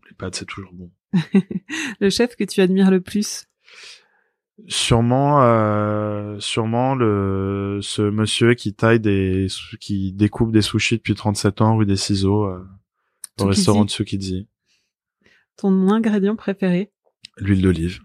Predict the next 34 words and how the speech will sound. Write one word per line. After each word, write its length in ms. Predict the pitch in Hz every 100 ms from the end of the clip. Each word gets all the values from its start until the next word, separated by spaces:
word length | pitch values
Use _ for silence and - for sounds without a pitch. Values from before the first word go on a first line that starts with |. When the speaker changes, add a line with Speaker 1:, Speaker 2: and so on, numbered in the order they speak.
| _ _ _ _
Speaker 2:
Ton 160 | 190
ingrédient 400 | 196 208 202 196
détesté ? 600 | 208 190 202 190 - 190 214 _ _ _ _ - - - - - _
Speaker 1:
Je 140 | - 104
n'en 160 | 104
ai 60 | 95
pas. 280 | - 85 - _ _ _ _ _ _ -
Speaker 2:
Ton 180 | - 190
ustensile 540 | 208 - 208 208 220
fétiche ? 640 | - 214 202 202 196 - - _ _
Speaker 1:
Sûrement 580 | - - - 123 123 143
cette 240 | 151 123 -
fameuse 340 | 127 123 123
plaque 240 | - 120
à 80 | 120
induction 440 | 120 117 - 143 151
que 40 |
j'ai, 160 | 135 127
<laughs> 580 | 120 151 - - - -
qui, 280 | - 147
qui 240 | - - -
achetée 320 | 180 - 139
à 120 | 131
cinquante 420 | 123 135 123 127 123
euros 120 | 127
chez 140 | -
Darty, 380 | 120 107 - 139
qui, 220 | - 120
euh, 140 | 107 98 - - -
qui 120 | 127
nous 120 | 123
sauve 240 | 120 135
la 120 | 123 120
vie. 160 | 107